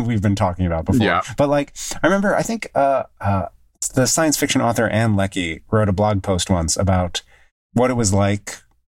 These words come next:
Speaker 1: reading science fiction and being a fan, um, uh, as a woman,
Speaker 2: Mm-hmm.
Speaker 1: which was, she, she compared it to, like, going to a restaurant and really enjoying the meal, but sometimes the waiter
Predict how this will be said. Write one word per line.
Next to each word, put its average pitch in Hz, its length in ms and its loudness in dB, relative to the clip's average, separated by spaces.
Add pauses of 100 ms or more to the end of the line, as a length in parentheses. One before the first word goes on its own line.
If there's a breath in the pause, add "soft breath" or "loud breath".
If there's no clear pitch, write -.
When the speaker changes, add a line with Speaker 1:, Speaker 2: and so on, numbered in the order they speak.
Speaker 1:
reading 107 800 2
science 110 400 0
fiction 113 480 0
and 123 140 0
being 113 180 2
a 104 60 0
fan, 110 520 0 (520)
um, 90 580 0 (300)
uh, 95 220 2
as 104 180 2
a 101 60 2
woman, 107 440 -2 (300)
Speaker 2:
Mm-hmm. 85 300 2 (520)
Speaker 1:
which 113 260 0
was, 104 380 0
she, - 220 -2
she - 180 -2
compared 117 320 2
it 113 160 -4
to, 104 500 0 (440)
like, 104 140 0
going 107 260 2
to 104 100 0
a 101 80 2
restaurant 113 560 0
and 98 140 0
really 104 260 2
enjoying 101 360 2
the 98 60 2
meal, 95 460 0 (260)
but 101 200 0 (340)
sometimes 107 840 0
the 90 280 0
waiter 95 520 0